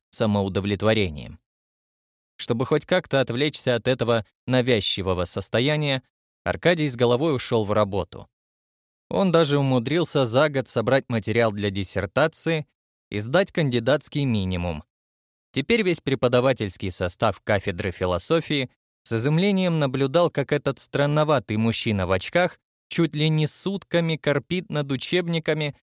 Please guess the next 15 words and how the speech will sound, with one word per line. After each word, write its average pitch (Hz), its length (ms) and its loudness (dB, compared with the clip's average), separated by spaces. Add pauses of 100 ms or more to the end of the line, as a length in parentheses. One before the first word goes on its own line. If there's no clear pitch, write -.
(140)
и 156 100 -2
монографиями. 147 920 0 (720)
Правда, 151 400 2
намного 151 480 2
больше 147 460 -2
вопросов 113 580 0
вызвала 113 500 0
тема, 160 440 -2 (360)
которую 170 540 0
он 139 160 0
выбрал 139 380 0
для 127 260 -2
своей 120 420 0
кандидатской 117 760 -2
диссертации. 117 1000 -4